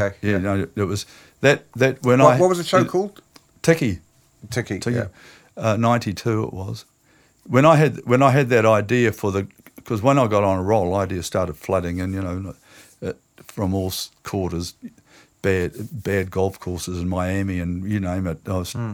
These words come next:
Speaker 2: translating the whole history of art through this motif of the Tiki.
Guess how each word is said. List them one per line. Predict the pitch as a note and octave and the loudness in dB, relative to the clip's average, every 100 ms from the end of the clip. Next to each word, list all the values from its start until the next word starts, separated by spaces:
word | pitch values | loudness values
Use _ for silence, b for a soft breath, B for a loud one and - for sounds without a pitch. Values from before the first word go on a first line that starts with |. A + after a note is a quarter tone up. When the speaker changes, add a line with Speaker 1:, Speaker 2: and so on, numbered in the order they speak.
| - | -8
Speaker 2:
translating | - A2 - F#2+ F2 F2+ | -4 -4 -2 -2 -2 -4
the | F2+ | 0
whole | A#2 A2+ G2 b b b | 0 0 -2 b b b
history | B2+ - G#2 | -4 0 0
of | F#2 | 2
art | G#2 F2+ | 2 0
through | - G2+ | -2 -6
this | F2 - | -6 -4
motif | G2+ F2+ - G2+ F2 | -4 -4 -2 -4 -6
of | F2+ | -12
the | F2 | -14
Tiki. | - G2+ - E2+ | -10 -10 -8 -10